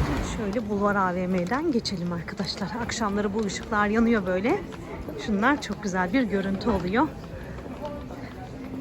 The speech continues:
Hızlıca gidelim hadi. Burada böyle bütün mağazalar yan yana, yan yana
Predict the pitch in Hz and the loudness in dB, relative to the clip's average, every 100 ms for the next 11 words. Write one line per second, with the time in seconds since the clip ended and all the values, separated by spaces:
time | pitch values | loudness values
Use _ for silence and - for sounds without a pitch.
0 | - - 233 190 180 214 180 185 180 185 | -8 -2 0 0 -4 -4 -4 -4 -2 -2
1 | 196 - - - - - - - - - | -4 -6 -8 -10 -10 -10 -12 -12 -12 -10
2 | - 302 330 320 302 339 - 349 320 330 | -6 0 0 2 2 0 2 2 6 6
3 | 285 220 220 330 427 - - 277 214 185 | 6 4 4 2 2 -6 0 2 4 0
4 | 185 220 220 190 180 233 | 0 0 2 0 0 -2